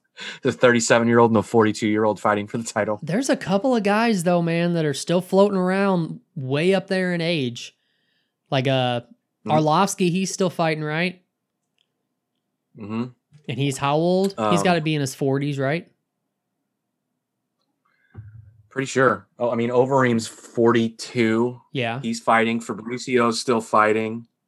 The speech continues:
Speaker 1: Um, who else is in their forties and still fighting?
Speaker 2: Is Cain
Speaker 1: I don't know.
Speaker 2: officially retired?
Speaker 1: Um, yeah, I think so.
Speaker 2: Okay.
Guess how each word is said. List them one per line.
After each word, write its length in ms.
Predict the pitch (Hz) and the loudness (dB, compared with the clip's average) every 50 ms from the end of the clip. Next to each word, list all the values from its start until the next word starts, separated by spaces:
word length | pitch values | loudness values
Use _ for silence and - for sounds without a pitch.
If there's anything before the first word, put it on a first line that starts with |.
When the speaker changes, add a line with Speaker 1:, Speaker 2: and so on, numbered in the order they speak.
| _ _ _ _ _ _ _ _ _ _ _ _ _ _ _ _ _ _ _ _ _ _ _ _ _ | _ _ _ _ _ _ _ _ _ _ _ _ _ _ _ _ _ _ _ _ _ _ _ _ _
Speaker 1:
Um, 600 | 113 110 104 101 101 101 101 101 101 101 98 95 _ _ _ _ _ _ _ _ _ _ _ _ _ _ _ _ _ _ _ _ - - _ _ - - _ - _ _ - _ _ | -4 -2 0 0 2 2 0 0 -2 -6 -10 -18 _ _ _ _ _ _ _ _ _ _ _ _ _ _ _ _ _ _ _ _ -20 -20 _ _ -20 -20 _ -20 _ _ -20 _ _
who 140 | _ 135 120 | _ -2 -2
else 220 | 110 104 98 - - | -2 -2 -2 -6 -10
is 140 | 101 92 | -10 -10
in 80 | 98 95 | -8 -8
their 140 | 95 90 87 | -8 -10 -10
forties 580 | - - - - 113 104 98 95 95 95 90 | -12 -18 -8 -4 -2 -2 0 -2 -4 -6 -8
and 100 | 95 92 | -10 -12
still 220 | 85 - - 104 92 | -10 -8 -8 -8 -8
fighting? 420 | 87 - 98 90 90 101 104 98 98 | -8 -10 -10 -10 -10 -10 -10 -8 -8
Speaker 2:
Is 120 | 139 135 | -8 -6
Cain 260 | - - 170 165 175 175 | -4 -4 -2 0 0 -2
Speaker 1:
I 40 | |
don't 80 | 165 - | -2 -2
know. 40 | 175 | -2
Speaker 2:
officially 280 | 170 175 180 170 170 165 | -2 -2 -2 -2 0 -2
retired? 560 | 160 156 - 165 156 156 156 160 156 151 - _ _ _ _ _ _ _ _ _ _ _ _ _ _ _ _ _ _ _ _ _ _ _ _ _ _ _ _ _ _ _ _ _ _ _ _ _ _ _ _ _ - | -2 -4 -2 -2 -2 -2 -2 -2 -4 -6 -10 _ _ _ _ _ _ _ _ _ _ _ _ _ _ _ _ _ _ _ _ _ _ _ _ _ _ _ _ _ _ _ _ _ _ _ _ _ _ _ _ _ -2
Speaker 1:
Um, 260 | 123 107 104 101 95 - _ _ _ - | 0 0 0 0 -2 -8 _ _ _ -4
yeah, 220 | 110 90 85 85 - _ | -4 -4 -4 -6 -10 _
I 80 | 107 101 | -10 -8
think 200 | - 101 90 82 | -6 -8 -8 -8
so. 260 | - - 85 - - _ _ _ _ _ _ _ _ _ _ | -10 -10 -12 -12 -16 _ _ _ _ _ _ _ _ _ _
Speaker 2:
Okay. 180 | - 139 123 | -16 -16 -16